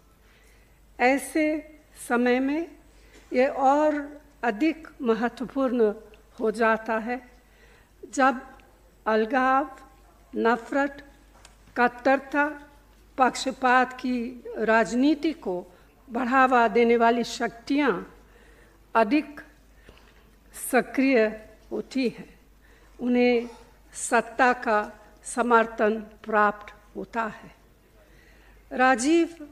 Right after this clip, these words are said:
गांधी का राजनीतिक जीवन बेहद क्रूर तरीके से समाप्त किया गया था, लेकिन जितना कम समय उन्हें देश सेवा के लिए मिला,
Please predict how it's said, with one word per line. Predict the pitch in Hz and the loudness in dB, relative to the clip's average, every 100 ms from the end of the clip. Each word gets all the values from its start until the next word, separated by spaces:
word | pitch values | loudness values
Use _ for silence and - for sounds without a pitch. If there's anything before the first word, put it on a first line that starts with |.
| 226 | -2
गांधी | 240 247 247 285 | 4 4 2 -2
का | - 226 185 - - - _ 208 | -4 -4 -4 -6 -16 -20 _ -4
राजनीतिक | 233 240 247 285 294 269 | 0 0 2 0 0 -6
जीवन | 185 247 240 226 185 202 - - _ _ _ _ _ _ _ | -8 -8 -4 -4 -4 -6 -14 -20 _ _ _ _ _ _ _
बेहद | 208 277 277 320 320 - - _ | -2 0 2 0 -4 -16 -20 _
क्रूर | 262 285 302 320 - | 0 4 4 2 -2
तरीके | 262 247 285 285 311 | 2 4 2 0 -6
से | - 202 190 | -4 -2 -2
समाप्त | - - 226 247 247 - - - _ - | -6 -6 -2 -2 -2 -8 -20 -20 _ -20
किया | - 220 208 202 | -6 -2 -2 -4
गया | 190 233 233 | -6 -6 -6
था, | 233 - 160 - _ _ _ _ _ _ - - - _ _ _ | -8 -16 -20 -20 _ _ _ _ _ _ -20 -20 -20 _ _ _
लेकिन | 247 294 311 349 339 349 - - - - - | -2 -2 0 2 2 0 -8 -20 -20 -20 -10
जितना | 269 - 339 349 330 - - | -8 -4 2 2 0 -6 -8
कम | 269 269 262 | 0 0 0
समय | - 226 226 226 165 - - _ _ _ _ | -4 -4 0 -2 -4 -12 -20 _ _ _ _
उन्हें | 233 254 262 226 | -4 -2 -2 -4
देश | 185 262 294 285 294 | -2 0 0 -2 -10
सेवा | - - 262 247 254 | -12 -4 -2 2 0
के | 254 233 | -2 -6
लिए | 233 247 | 0 0
मिला, | 208 214 240 233 | 2 0 0 -2